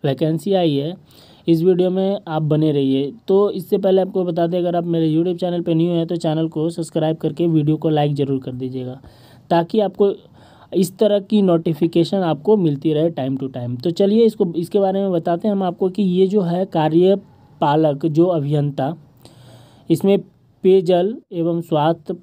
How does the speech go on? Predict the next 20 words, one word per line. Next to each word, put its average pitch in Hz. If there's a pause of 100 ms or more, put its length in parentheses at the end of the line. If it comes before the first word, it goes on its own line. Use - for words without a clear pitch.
(400)
प्रमंडल 165 (120)
सिमडेगा 170
की 190
तरफ 180
से 165
जो 160
आई 139
है, 131
ये 139 (480)
संविदा 175
पर 196
नियुक्ति 180
संबंधित 160
सूचना 156
है, 156 (240)
ठीक 175
है। 170
इसमें 185
से 196
जिला 160